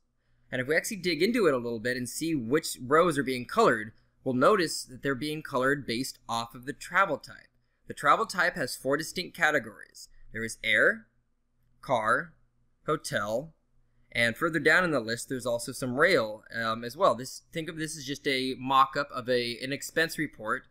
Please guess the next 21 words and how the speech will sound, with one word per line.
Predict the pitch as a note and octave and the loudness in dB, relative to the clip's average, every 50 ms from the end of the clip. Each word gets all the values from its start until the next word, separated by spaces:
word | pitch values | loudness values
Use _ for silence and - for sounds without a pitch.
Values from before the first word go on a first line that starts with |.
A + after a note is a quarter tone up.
| _ _ - - _ - | _ _ -20 -20 _ -10
with | C#3 C3+ | -8 -4
some | - - - A3 A3 A3+ | 0 4 4 4 4 4
kind | - A#3 G#3+ | 0 -2 -2
of | G3+ G3+ | 0 -2
a | G3 | -2
category | - - E3 C#3 C3+ C3+ A#2 B2+ C3+ C3+ B2+ | -2 0 0 2 2 0 -2 0 -2 -2 -2
that's | B2 A#2 - | -2 -8 -8
breaking | - C#3+ C3+ B2+ - B2+ B2+ | -6 -6 -6 -4 -2 -2 -2
out | B2 A2+ | -2 -2
my | B2+ B2+ | -4 -6
data | A#2+ B2+ D#3+ E3 C3+ A2 | -4 -2 -2 0 0 -2
right | G#2 G2+ F#2+ F#2+ | -4 -6 -10 -12
now. | F#2+ F2 F2 G2+ - - _ _ _ _ _ - G2+ | -14 -16 -16 -16 -18 -20 _ _ _ _ _ -8 -4
Uh, | G#2 | -2
and | A2+ A2+ A#2+ | -2 -2 -2
in | A#2+ A#2+ | -2 0
this | B2+ C3+ - - | 0 -2 -2 -4
example, | F#3 F3+ E3+ D#3+ C3+ C3 - - C#3 | -6 -2 0 0 0 0 -2 -4 -8
it's | C#3 - - | -6 -8 -10
travel | - G#3 G#3 G#3 E3+ C3 G2+ | -2 4 4 4 4 2 -6
type. | - - - - - _ | -8 -14 -16 -16 -18 _